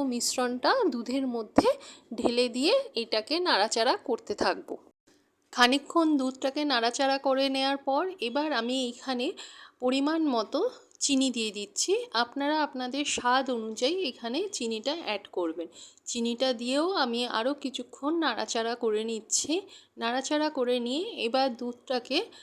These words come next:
আমি আরও কিছুক্ষণ এইটাকে হতে দেবো। দুধটা খানিকক্ষণ ফোটানোর পর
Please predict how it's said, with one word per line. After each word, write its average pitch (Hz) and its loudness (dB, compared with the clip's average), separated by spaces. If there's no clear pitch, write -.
আমি 262 -4
আরও 226 0
কিছুক্ষণ 277 -4
এইটাকে 220 -2
হতে 240 2
দেবো। 143 -2
দুধটা 294 6
খানিকক্ষণ 311 6
ফোটানোর 302 6
পর 285 8